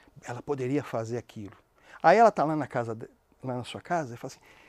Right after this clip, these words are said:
"Meu, eu poderia fazer aquele quitute, né? Eu vou fazer surpresa pra ele.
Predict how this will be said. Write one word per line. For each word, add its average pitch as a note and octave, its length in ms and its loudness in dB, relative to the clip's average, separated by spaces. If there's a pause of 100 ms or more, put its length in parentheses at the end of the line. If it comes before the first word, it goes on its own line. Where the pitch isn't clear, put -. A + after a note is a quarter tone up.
(100)
"Meu, F3 200 2
eu C#3 40 -4
poderia F3 320 -4
fazer D#3 260 -8
aquele D#3+ 180 -6
quitute, - 440 -12
né? D3 60 -6
Eu D#3+ 60 -8
vou F#3 80 -8
fazer C3 300 -8
surpresa D#3 440 -4
pra F3 160 -2
ele. A#2+ 180 -2